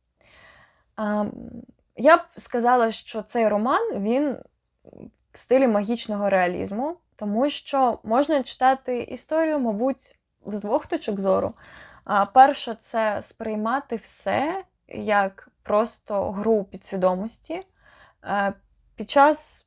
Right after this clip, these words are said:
ну, не те, що проблем зі здоров'я, окей, але коли в людини вирішується, буде вона далі жити чи помре,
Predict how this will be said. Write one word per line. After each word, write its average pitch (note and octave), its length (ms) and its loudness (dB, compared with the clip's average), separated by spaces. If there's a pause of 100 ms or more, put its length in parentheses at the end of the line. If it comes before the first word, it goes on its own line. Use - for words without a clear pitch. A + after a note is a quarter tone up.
(440)
ну, A#3+ 160 -6
не B3+ 120 -2
те, F#4+ 140 0
що C#4 180 -2
проблем G#3 480 2
зі F#3+ 120 -2
здоров'я, F#3+ 580 -2
окей, - 280 -4
але G3 260 2
коли B3+ 260 0
в C#4+ 100 2
людини A#3+ 320 2
вирішується, G#3+ 680 -2
буде G#3 240 -2
вона G3+ 200 -4
далі F#3+ 240 2
жити A3+ 280 -4
чи - 160 -16
помре, F3+ 400 -8